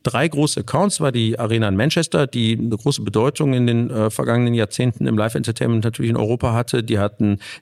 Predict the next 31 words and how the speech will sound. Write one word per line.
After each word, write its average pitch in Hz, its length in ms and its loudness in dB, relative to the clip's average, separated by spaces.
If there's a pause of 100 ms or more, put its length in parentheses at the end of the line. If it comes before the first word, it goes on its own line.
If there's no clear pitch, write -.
(100)
den 104 280 2
Auf-, 113 380 -2
äh, 113 80 0
den 101 360 0
Vertrag 113 500 -4
für - 140 -4
eine 113 100 0
Entwicklung 117 400 -4
einer 104 160 0
Arena 101 320 0
in 95 120 2
Newcastle 156 520 0
in 151 80 0
England 123 400 0
und 104 320 -2
Oberhausen 147 460 0 (340)
und 117 240 0
waren, 120 220 2
ich - 120 -6
würd 139 60 -10
mal 127 120 0
sagen, 123 180 0
als 117 160 -2
ein 113 60 -2
amerikanisches 117 440 0
Unternehmen 135 400 0
etwas 120 240 -2
überfordert 139 580 0
in 127 140 0
der 113 320 0 (320)
Gesamtheit 113 460 0